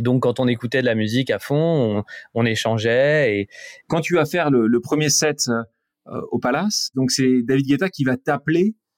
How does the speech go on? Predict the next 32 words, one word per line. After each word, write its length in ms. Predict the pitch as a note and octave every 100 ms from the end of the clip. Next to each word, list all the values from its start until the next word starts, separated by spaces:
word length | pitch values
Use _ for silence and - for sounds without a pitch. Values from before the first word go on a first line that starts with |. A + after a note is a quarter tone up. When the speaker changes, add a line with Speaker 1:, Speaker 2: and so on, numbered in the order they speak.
| _ -
Speaker 2:
et 60 |
en 60 | B2
dire, « 140 | B2+ C3
Tiens, 280 | E3+ F#3
je 80 | E3
vais 80 | A#2+
te 40 |
donner 240 | A#2 C#3 D#3
ton 160 | C#3+
premier 220 | B2+ C#3+ C3+
set. » 160 | A3+
C'est 140 | A3 - -
comme 140 | C#3+
ça 100 | D3
que 60 | D3
ça 80 | D3+
se 80 |
passe ? 240 | - A#3+ A#3
T'avais 160 | B2+
pas 140 | A#2 A2
d'agent, 260 | A2+ E3
Speaker 1:
Ouais, 140 | F#3+ G3
ça, 140 | F3+
Speaker 2:
euh, 100 | B2+ A#2 - -
Speaker 1:
ça 200 | - D3
s'est 180 | D3
Speaker 2:
c'est 60 | B2
Speaker 1:
fait 0 |
Speaker 2:
vraiment, 260 | B2 B2+ D#3+
Speaker 1:
avec, 300 | C3 B2
Speaker 2:
euh, 60 |
Speaker 1:
euh, 40 | B2